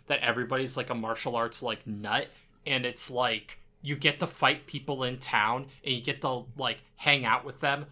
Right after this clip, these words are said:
learn with them, like, sparring partners, like, have a drink with one guy one day,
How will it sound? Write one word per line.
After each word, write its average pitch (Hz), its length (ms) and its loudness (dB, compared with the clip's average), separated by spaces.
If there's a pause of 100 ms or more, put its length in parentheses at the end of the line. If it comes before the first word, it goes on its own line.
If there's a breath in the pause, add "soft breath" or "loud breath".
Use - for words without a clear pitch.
(160)
learn 117 340 2
with 139 140 -2
them, 151 240 2 (180)
like, 127 160 0
sparring 123 460 2
partners, 151 520 -2 (200 soft breath)
like, 135 120 0
have 143 280 6
a 147 40 0
drink 123 300 -2
with - 160 -6
one 123 180 0
guy 131 260 4
one 117 340 -4
day, 139 260 -4